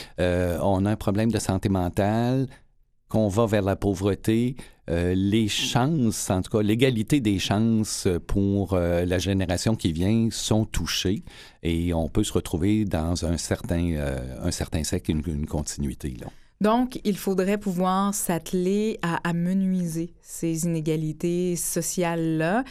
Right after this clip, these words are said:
Speaker 2: Comment on peut le faire ?
Speaker 1: Ben, ça prend, euh, des politiques sociales
Speaker 2: Ouais.
Speaker 1: qui, euh, permettent effectivement d'agir réellement et non seulement d'en faire un discours,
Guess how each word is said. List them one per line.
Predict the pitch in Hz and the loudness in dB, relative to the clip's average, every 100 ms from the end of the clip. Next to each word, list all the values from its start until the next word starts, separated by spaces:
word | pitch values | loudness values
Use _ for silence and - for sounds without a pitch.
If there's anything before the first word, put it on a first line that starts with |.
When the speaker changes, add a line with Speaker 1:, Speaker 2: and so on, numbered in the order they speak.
| - - | -12 -8
Speaker 2:
Comment | - 175 170 202 | -2 0 -2 -2
on | 190 | -6
peut | - | -4
le | 156 | -6
faire ? | - - 175 175 _ - - - _ _ _ _ _ - | -6 -8 -8 -12 _ -20 -20 -20 _ _ _ _ _ -10
Speaker 1:
Ben, | 76 | -4
ça | 80 90 | -2 -2
prend, | - 98 95 95 80 | 0 0 2 0 2
euh, | 85 80 78 76 | 2 2 2 0
des | 71 85 | 0 -2
politiques | - 90 78 - 98 - | 0 -2 -2 -2 -4 0
sociales | - - 95 87 110 110 | -2 0 0 2 2 2
Speaker 2:
Ouais. | 110 80 87 - | 2 2 0 -2
Speaker 1:
qui, | - 80 76 76 78 | -4 -2 -2 -2 -2
euh, | 76 73 73 - | 0 -2 -4 0
permettent | - 85 90 107 160 165 95 | 0 2 2 2 2 0 -4
effectivement | - 87 - 90 76 95 104 | 0 -2 0 -2 0 2 2
d'agir | 87 95 85 78 107 147 107 | 2 0 0 2 2 2 0
réellement | - 92 80 78 85 92 175 | 0 0 0 0 0 2 2
et | 117 85 82 | 2 2 2
non | 90 104 | 2 2
seulement | - 85 92 | 0 0 2
d'en | 98 85 | 0 -2
faire | - 85 | -2 -2
un | 80 | -2
discours, | 78 - - 104 123 202 95 | -4 -6 -4 0 0 2 -2